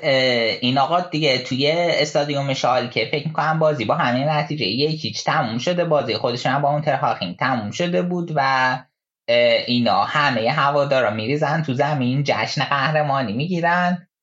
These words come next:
توی بازی موازی، ولی بازی ادامه داشته و از این پاس رو به عقبا گرفته می‌شه که پنالتی نیست، ولی توی محوطه جریمه است. رشاد هم الان اشاره کرد فکر کنم. و، اه،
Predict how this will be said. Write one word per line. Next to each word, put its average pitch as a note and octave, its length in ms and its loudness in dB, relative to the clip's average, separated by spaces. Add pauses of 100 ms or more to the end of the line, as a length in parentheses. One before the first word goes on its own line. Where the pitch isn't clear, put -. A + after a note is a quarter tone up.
(140)
توی C#3 260 0
بازی D3+ 440 2
موازی، C3+ 520 2
ولی A2 240 0
بازی C3 360 0
ادامه B2 420 2
داشته - 580 -4 (380)
و G#2 100 2 (220)
از A2+ 220 0
این G2 160 -4
پاس D3 260 -2
رو C#3+ 240 0
به C#3 80 2
عقبا B2 580 0
گرفته D3+ 600 -2
می‌شه D3+ 320 -2
که A#2+ 680 0
پنالتی G#2+ 500 -2
نیست، G2+ 240 -6
ولی G2+ 160 -2
توی G2+ 180 -6
محوطه G2 560 -2
جریمه G2 420 -2
است. G2+ 280 -4
رشاد F#2+ 340 -2
هم F2+ 220 -2
الان F2+ 200 -4
اشاره F#2 360 -6
کرد F#2 300 -10
فکر F#2 160 -12
کنم. F#2 640 -4 (560)
و، A2 140 -2 (1080)
اه، G2 1040 0